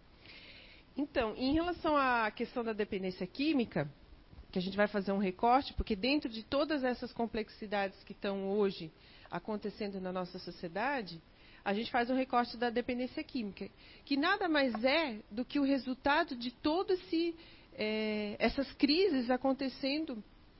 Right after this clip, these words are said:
no, no seio das famílias, no, no, nesse processo de evolução, né? A dependência química, ela não é o problema, ela é resultado de todo um processo vivenciado pelaquela pessoa que acaba optando pela,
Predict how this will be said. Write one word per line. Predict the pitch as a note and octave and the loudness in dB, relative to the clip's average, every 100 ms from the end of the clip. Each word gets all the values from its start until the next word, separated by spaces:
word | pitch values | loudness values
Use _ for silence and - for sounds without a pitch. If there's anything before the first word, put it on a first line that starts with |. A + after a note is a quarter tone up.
| - - - - - | -20 -20 -20 -20 -4
no, | G3+ A3 A3+ | 0 2 2
no | B3 | 2
seio | - B3+ | 2 0
das | B3 A#3+ | 0 -2
famílias, | - A#3+ B3 C4+ C4 A3+ | -2 -2 -2 -2 -4 -2
no, | G#3 G#3+ | -2 0
no, | A3+ A#3+ | 0 2
nesse | A#3+ C4 - | 2 -2 -6
processo | B3 B3 A#3 B3 A#3+ | -8 -4 -4 -4 -4
de | B3 | -2
evolução, | A3+ B3 B3+ - C4+ A#3 - - - | 0 -2 -4 -2 -2 -2 -8 -20 -14
né? | F#3 G#3+ - - - - | -12 -12 -18 -20 -20 -12
A | - F3+ F3+ | -4 0 2
dependência | F#3+ A3+ C4+ C#4 C#4 | 2 2 4 2 -2
química, | C4+ D#4 F4 D4+ | -4 -4 -4 0
ela | C#4 | 0
não | C#4 C#4 | 0 0
é | E4 | -2
o | |
problema, | F4 C#4+ G#3+ G3+ G3 | -2 -2 -2 -2 -2
ela | G3 | -2
é | G#3 | -2
resultado | A3+ A#3 A#3+ - B3 D4+ D4 | -2 -2 -6 -4 -2 -2 -6
de | B3 | -10
todo | B3 D4 D#4+ | -6 -4 -2
um | E4 | -2
processo | E4 C#4+ B3+ - C#4+ D#4 F4 - | 0 -2 -2 0 2 2 0 -6
vivenciado | A#3 A#3 B3+ A#3+ - B3+ C4+ C4 | -6 -4 -4 -6 -2 0 0 -4
pelaquela | - B3+ B3 B3 | -6 -6 -4 -6
pessoa | B3+ B3+ - B3+ B3+ | -6 -10 -6 -8 -6
que | A#3+ | -10
acaba | - A#3 B3+ C#4+ D#4 | -4 -2 0 -2 -6
optando | A#3 - - B3+ C4+ C4+ | -8 -8 -6 -4 -4 -8
pela, | - A3+ A3 | -6 -4 -4